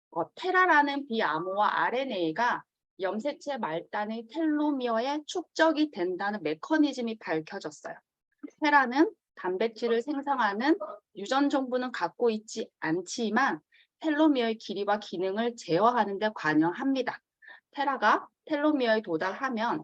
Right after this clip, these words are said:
몇몇 종류의 단백질이 테라와 결합하여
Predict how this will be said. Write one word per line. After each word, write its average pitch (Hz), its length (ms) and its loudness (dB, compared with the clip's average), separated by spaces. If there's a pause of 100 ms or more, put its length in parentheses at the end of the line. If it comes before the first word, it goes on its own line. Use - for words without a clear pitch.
몇몇 196 560 2
종류의 196 520 -2
단백질이 214 920 0 (320)
테라와 320 460 8
결합하여 220 1120 0